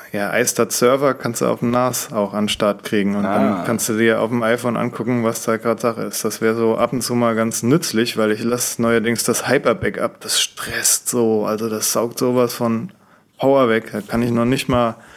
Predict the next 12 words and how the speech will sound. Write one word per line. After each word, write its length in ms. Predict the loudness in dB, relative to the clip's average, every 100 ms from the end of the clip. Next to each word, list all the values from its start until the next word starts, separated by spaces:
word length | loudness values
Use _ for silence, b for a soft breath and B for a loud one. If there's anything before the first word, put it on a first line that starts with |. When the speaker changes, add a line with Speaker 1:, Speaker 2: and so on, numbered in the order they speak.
| B B B B B B
Speaker 1:
einen 120 | -2 0
Film 560 | 4 6 6 2 -2 -8 -4
richtig 600 | -2 0 0 0 0 -2
gemütlich 480 | 0 2 2 0 -4
gucken 280 | -4 0 2
am 140 | 2
Abend, 320 | 0 0 0 -2
wenn 140 | -2
das 160 | -2 -2
am 200 | -2 0
Rödeln 460 | 2 2 2 -2
ist. 320 | -4 -6 -8